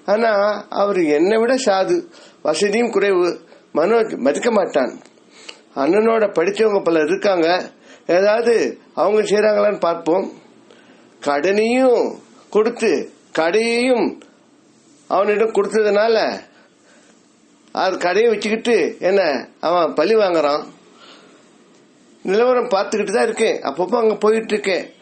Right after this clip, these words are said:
என்றார் கோபால். அந்த ஊர் பணக்காரர் பாண்டுரங்கன்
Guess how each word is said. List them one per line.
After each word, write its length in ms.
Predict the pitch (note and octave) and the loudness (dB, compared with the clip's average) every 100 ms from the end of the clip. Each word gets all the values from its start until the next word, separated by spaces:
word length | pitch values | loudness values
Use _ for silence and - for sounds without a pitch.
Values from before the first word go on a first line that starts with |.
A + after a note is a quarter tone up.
| _ - | _ -4
என்றார் 440 | F#3+ A3 G#3+ F#3+ | 0 2 0 -2
கோபால். 480 | F#3+ G#3+ G#3+ C3 - - - - - _ - - - - | 0 0 0 -4 -6 -18 -20 -20 -20 _ -20 -20 -20 -4
அந்த 240 | F3 F#3 | -2 2
ஊர் 240 | A3 B3 A3+ | 2 2 0
பணக்காரர் 640 | G3 A3 A3 A3 G#3+ G3+ - - | 0 0 0 2 2 0 -4 -6
பாண்டுரங்கன் 760 | D3+ G#3+ G3 G3 F#3+ A3+ D3 | -2 0 0 0 0 0 0